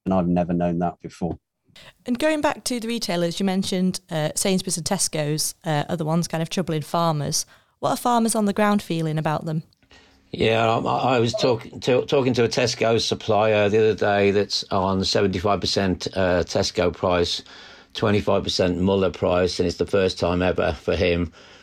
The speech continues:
Speaker 3: recently that the, uh, non-aligned price is considerably better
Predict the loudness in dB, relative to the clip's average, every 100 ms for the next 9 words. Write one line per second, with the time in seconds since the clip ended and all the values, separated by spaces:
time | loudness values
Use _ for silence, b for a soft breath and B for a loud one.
0 | -2 0 0 -2 0 0 2 0 0 0
1 | 2 2 2 2 2 -2 -4 -2 0 2
2 | 2 2 0 -2 -2 0 2 0 -2 -2
3 | -4 -4 -2 0 0 0 0 0